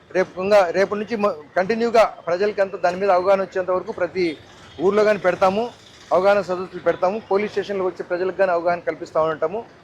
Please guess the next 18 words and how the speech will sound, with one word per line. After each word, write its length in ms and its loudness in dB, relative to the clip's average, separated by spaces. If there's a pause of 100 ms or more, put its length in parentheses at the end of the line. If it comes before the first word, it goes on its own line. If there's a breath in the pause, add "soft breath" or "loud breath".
(260)
వాళ్ళకి 400 2
ఈ, 380 -2
ఈ, 520 -6
ఇప్పుడు 200 -2
ఏంటంటే 280 2
దొంగ 200 2
రెస్పాన్సిబిలిటీ, 560 2
కొన్ని 240 -4
ఒక 200 0
కేసు 300 0
రిజిస్టర్ 320 -4
చేస్తేనే 300 0
ఇన్ని, 160 0
ఇన్ని 280 0
రోజుల 240 4
లోపల 240 0
కంప్లీట్ 440 -2
చేయాలా 200 2